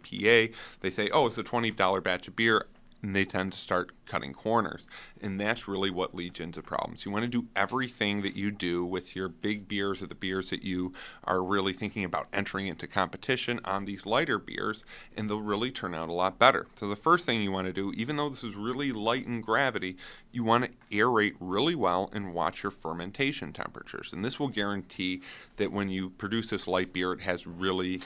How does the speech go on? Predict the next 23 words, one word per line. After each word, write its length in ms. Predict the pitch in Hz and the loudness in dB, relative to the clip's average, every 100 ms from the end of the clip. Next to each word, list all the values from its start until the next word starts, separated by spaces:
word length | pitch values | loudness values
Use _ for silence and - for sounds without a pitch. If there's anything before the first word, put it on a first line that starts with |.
| - - | -10 -8
clean 420 | 95 90 90 85 | -4 -4 -4 -8
fermentation 760 | 82 90 78 80 78 - - 78 | -6 -4 -4 -6 -8 -8 -10 -10
flavors 580 | - 98 95 - - | -2 -2 -2 -4 -6
and 140 | 85 85 - | -10 -12 -8
yeast 380 | 101 113 - | -2 -2 0
esters, 480 | - - - - - - - - | -2 -2 -4 -8 -8 -14 -16 -4
which 160 | 117 | -2
is 140 | 120 110 | -2 -6
important 560 | 101 - 160 160 98 | -8 -2 2 2 0
if 120 | 90 - | -6 -6
you're 80 | |
not 220 | 95 78 - | -6 -6 -6
putting 320 | 110 95 98 | -4 -2 -2
in 260 | 117 104 - | 0 -2 -4
a 80 | - - | -8 -4
ton 240 | - 92 | -2 -2
of 120 | 87 | 0
hops, 360 | - 104 104 - | 4 6 6 0
a 40 | |
ton 180 | - - | -10 -10
of 80 | - | -10
specialty 560 | - 127 131 113 113 | 0 2 2 0 -2
malts, 420 | 95 92 92 - | 4 6 6 4